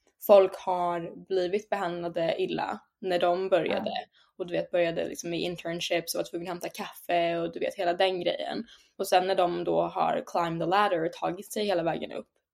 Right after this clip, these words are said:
Speaker 1: då känner de
Speaker 2: Mm.
Speaker 1: att it's okay to treat people the same way they were treated.
Speaker 2: Mm.
Speaker 1: Eh, alltså det är som, eh, vad är det?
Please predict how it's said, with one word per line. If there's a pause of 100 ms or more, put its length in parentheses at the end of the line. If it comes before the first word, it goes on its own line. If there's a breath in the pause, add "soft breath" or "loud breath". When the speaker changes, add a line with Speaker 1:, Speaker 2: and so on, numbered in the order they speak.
Speaker 1:
då
känner
de
Speaker 2:
Mm.
Speaker 1:
att (420)
it's
okay
to
treat
people
the
same
way
they
were
treated. (580 loud breath)
Speaker 2:
Mm.
Speaker 1:
Eh,
alltså
det
är
som,
eh, (120)
vad
är
det?